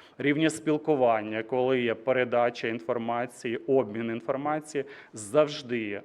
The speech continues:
під час мовлення існує рівень поклику. І оцей рівень поклику — це бажання, прагнення бути виявленим, прагнення, щоб на людину звернули увагу.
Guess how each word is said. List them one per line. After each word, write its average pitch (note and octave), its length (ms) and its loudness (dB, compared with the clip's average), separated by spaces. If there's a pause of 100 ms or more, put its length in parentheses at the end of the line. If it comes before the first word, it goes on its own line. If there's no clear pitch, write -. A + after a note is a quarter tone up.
(100)
під B2+ 140 -6
час B2+ 360 2
мовлення A#2 800 -2
існує C#3+ 460 2
рівень A#2+ 280 2
поклику. A2+ 680 -4 (800)
І C#3 140 4
оцей D3+ 540 4
рівень C3+ 360 4 (100)
поклику — D#3 520 4
це C#3+ 320 4
бажання, C3 800 2
прагнення C#3 560 4
бути C3 360 -2
виявленим, G#2 840 -2
прагнення, D#3 520 4
щоб B2+ 420 2
на B2 300 2
людину A2+ 520 -2
звернули B2 580 0
увагу. A2 720 2